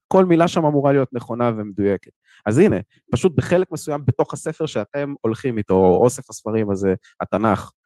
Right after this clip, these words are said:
לא רק המקרא וכל התוספות שלו, כתוב שהיה שבירה ברצף העברת המסורת. זה, זה כאילו שלכם. אל תפילו את זה עלינו לנסות להוכיח שבאמת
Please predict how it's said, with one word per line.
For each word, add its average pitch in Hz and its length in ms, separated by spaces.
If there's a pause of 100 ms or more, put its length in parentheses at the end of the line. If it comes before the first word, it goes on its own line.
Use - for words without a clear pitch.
(140)
לא 113 80
רק 113 180
המקרא 98 360
וכל 98 200
התוספות - 480
שלו, - 200 (300)
כתוב 254 380 (220)
שהיה 127 580 (340)
שבירה 117 580 (120)
ברצף 117 520
העברת 101 480
המסורת. 87 840 (1000)
זה, 220 360
זה 175 200
כאילו 311 180
שלכם. 147 440 (440)
אל 165 80
תפילו 226 360
את 156 80
זה 143 160
עלינו 196 280
לנסות 131 400
להוכיח 185 520
שבאמת 131 760